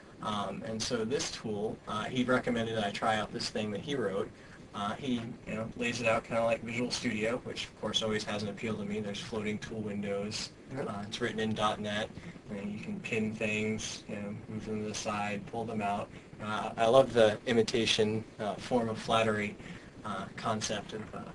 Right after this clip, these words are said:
Speaker 1: things like that. Um, but this is also hooked up to a, an online s-,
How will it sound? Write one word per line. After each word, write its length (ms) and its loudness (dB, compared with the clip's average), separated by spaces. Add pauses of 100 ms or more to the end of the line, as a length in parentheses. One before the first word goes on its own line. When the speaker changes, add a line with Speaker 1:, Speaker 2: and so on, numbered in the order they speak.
Speaker 1:
things 240 -2
like 140 -2
that. 260 -2 (420)
Um, 300 -2 (100)
but 300 4 (220)
this 180 2
is 100 0
also 340 4
hooked 220 -4
up 160 -6
to 160 -4
a, 340 -4
an 120 0
online 400 -2
s-, 240 -2